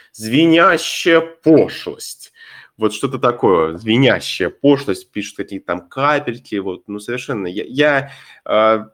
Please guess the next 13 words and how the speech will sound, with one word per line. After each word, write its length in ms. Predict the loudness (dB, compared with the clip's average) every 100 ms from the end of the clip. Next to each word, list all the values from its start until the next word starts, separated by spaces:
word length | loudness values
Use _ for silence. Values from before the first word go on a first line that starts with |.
| -8
м, 840 | -4 0 0 -2 -6 -8 -8 -12
знаю, 420 | -8 2 4 6 4
о 40 |
чём 260 | 2 -2 -2
говорю, 360 | 2 4 4 0
потому 360 | 0 0 0 -2
что 160 | -4
я, 80 | -2
опять 240 | 0 -2 -2
же, 160 | -2 -2
очень 560 | -4 -8 -6 -6 -6
много 400 | -6 -6 -6 -8
си-, 300 | -12 -10 -10